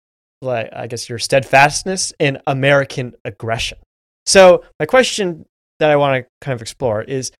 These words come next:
is Harley Quinn anti-American? I kind of, I've, I, uh, like, uh, verge on the side of no, is that her rebellious nature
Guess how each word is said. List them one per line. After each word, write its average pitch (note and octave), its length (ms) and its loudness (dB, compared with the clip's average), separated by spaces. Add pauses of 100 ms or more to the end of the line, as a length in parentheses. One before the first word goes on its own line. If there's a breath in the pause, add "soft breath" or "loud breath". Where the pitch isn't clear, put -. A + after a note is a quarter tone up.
(180)
is A3+ 440 2
Harley F#3 400 0
Quinn C#3+ 580 -4 (580)
anti-American? D3 1160 -2 (1200)
I D4+ 460 0
kind C#4+ 300 0
of, G3+ 280 -2
I've, B3+ 340 2 (160)
I, C4 300 -6
uh, G#3 460 -2 (560)
like, C#3+ 240 -6
uh, B2+ 300 -2 (100)
verge D3 440 0
on C#3+ 120 -4
the B2+ 80 -6
side C3 320 -4
of A2 260 -10
no, C3 480 0 (240)
is C3+ 120 -6
that D3+ 180 2
her F3 600 6 (220)
rebellious C#3+ 720 2
nature F3+ 520 -6